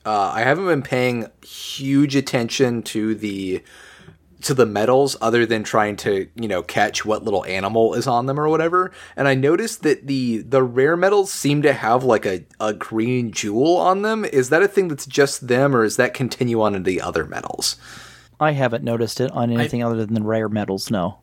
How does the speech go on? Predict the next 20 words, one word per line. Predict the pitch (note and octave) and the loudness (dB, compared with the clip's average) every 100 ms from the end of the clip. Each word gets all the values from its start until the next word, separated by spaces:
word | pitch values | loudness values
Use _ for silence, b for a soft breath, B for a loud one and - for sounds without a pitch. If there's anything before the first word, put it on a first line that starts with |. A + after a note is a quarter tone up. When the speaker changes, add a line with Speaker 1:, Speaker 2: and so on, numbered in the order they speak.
| _ | _
Speaker 3:
I | C#3+ C#3+ | -2 0
believe, | C3+ C#3 C#3 E3+ G3+ G#3 - - _ - | 0 -4 -2 -4 -6 -10 -14 -20 _ 0
I | C#3+ | 0
believe | C#3+ D3 F#3 F#3 | 0 -2 -2 -4
m-, | C#3 B2 | -6 2
all | C3 C3+ | 6 6
the | C3+ | 4
medals | C3 A#2+ A#2+ A#2+ | 0 2 2 0
have | - A#2+ A2+ - | 0 2 0 -2
a | A#2+ C3+ | -6 -4
jewel, | C#3 F3+ G3 A3 | -4 -6 -6 -6
but, | F3+ B2+ A2+ - | 0 4 2 2
like, | B2+ A#2 | -2 0
the | A#2+ | 0
rare | A#2 A2+ | 0 0
medal, | G#2+ G#2+ G2 | -2 -4 -8
it's | - - | -6 -6
shinier | - G#2+ G#2 G2 - | -2 -2 -4 -8 -12
on | G2 F#2 | -12 -12
it. | D#2 C#2 - - | -14 -16 -16 -18